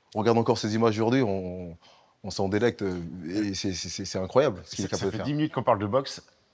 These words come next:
Speaker 2: et on n'a même pas prononcé le nom de Mike Tyson. Pourquoi ? Il est
Speaker 1: On en a
Speaker 2: surcoté,
Speaker 1: parlé un petit peu
Speaker 2: surcoté,
Speaker 1: tout à l'heure.
Speaker 2: surcoté, Mike
Speaker 1: Non,
Speaker 2: Tyson,
Speaker 1: pas
Speaker 2: quoi.
Speaker 1: surcoté, absolument pas. Je dirais que Tyson, c'est celui qui arrive peut-être après, euh,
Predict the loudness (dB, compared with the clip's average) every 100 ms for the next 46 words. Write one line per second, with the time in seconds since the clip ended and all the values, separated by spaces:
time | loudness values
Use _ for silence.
0 | -8 -4 -2 0 0 0 -2 0 0 0
1 | 2 0 0 -2 -2 -6 -10 -8 -8 -6
2 | -8 -8 -10 -6 -2 -2 0 2 2 2
3 | 0 -2 -6 -8 -6 -2 -2 -2 -2 0
4 | 0 -2 -4 -4 -4 -2 -2 -2 -4 -4
5 | -2 -2 -4 -10 _ _ _ _ _ _
6 | _ -2 2 4 4 2 2 2 2 2
7 | 0 -4 -4 2 4 4 2 0 0 0
8 | -2 0 2 2 -2